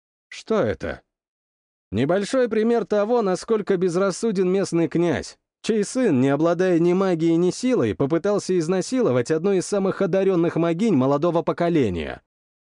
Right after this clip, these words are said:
Бурова Анна? Рад, что вы понимаете, о чём речь.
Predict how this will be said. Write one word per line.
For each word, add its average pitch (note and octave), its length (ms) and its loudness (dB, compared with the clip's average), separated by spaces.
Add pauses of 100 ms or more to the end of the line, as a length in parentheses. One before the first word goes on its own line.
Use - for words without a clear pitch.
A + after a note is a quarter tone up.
(120)
Бурова A#2 760 -2
Анна? F3+ 500 -2 (800)
Рад, A3+ 300 0
что - 160 -4
вы C4 120 0
понимаете, F3+ 580 0
о A#2+ 80 0
чём A#2 240 0
речь. D#2+ 360 -6